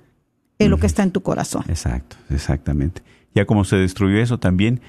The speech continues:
Speaker 2: es motivo para destruir a los demás. No quiere ver la felicidad en la familia, en la unidad. Como él no la pudo hacer, o
Speaker 1: Ujú.
Speaker 2: ella no la pudo hacer, también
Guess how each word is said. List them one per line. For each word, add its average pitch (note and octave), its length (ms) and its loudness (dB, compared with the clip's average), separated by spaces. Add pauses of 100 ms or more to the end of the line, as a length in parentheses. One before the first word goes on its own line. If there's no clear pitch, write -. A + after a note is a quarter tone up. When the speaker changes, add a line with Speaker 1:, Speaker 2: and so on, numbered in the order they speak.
(160)
Speaker 2:
es G2 160 2
motivo G#2 400 2
para F2+ 160 2
destruir E2+ 380 0
a D#2+ 40 0
los D#2 140 -2
demás. A2 320 -2
No G2+ 160 2
quiere A2 160 2
ver A2 120 2
la A2 120 2
felicidad F#2+ 560 0 (260)
en F2+ 120 2
la E2+ 100 2
familia, A2 380 2
en F#2+ 40 2
la F2 80 2
unidad. F2 380 2 (760)
Como E2+ 220 2
él B2+ 80 4
no C#3+ 80 2
la C#3 120 2
pudo D3 220 2
hacer, E3+ 380 2 (140)
o - 60 -4
Speaker 1:
Ujú. G2 180 4
Speaker 2:
ella C3+ 180 2
no C#3 100 2
la C#3+ 160 2
pudo D3+ 240 2
hacer, E3 380 0 (380)
también A2 480 0